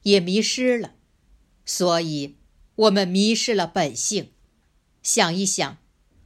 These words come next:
为名、为利、为了权，我们是不是会让自己的慈悲心丢失？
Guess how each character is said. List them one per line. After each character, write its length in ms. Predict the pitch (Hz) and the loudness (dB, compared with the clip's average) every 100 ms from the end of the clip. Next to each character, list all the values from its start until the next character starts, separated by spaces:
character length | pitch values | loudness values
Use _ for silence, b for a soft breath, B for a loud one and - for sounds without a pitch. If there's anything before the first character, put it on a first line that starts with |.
| _ | _
为 260 | 254 240 208 | 4 6 4
名、 500 | 180 175 185 220 220 _ - | 0 0 0 -2 -10 _ 0
为 300 | 269 220 170 | 4 4 2
利、 340 | 262 220 - _ _ _ | -2 -4 -8 _ _ _
为 200 | 247 233 | 2 2
了 140 | 170 | 2
权， 480 | 160 - 160 139 160 _ _ _ _ _ _ - | -2 -4 -2 -4 -8 _ _ _ _ _ _ 0
我 120 | 220 | 2
们 140 | 226 | 2
是 280 | 226 294 233 | 0 0 0
不 100 | 202 | -2
是 380 | 190 202 180 175 _ _ | -2 0 0 -4 _ _
会 220 | - 226 | 2 4
让 200 | 214 214 | 2 0
自 280 | 294 254 190 | 0 0 0
己 140 | 185 | -2
的 140 | 175 | -4
慈 260 | 170 - 196 | -4 -2 -2
悲 200 | 202 208 | 0 0
心 260 | 196 226 202 | 0 -2 -2
丢 220 | 226 220 | 0 0
失？ 400 | - 233 233 | -2 -4 -6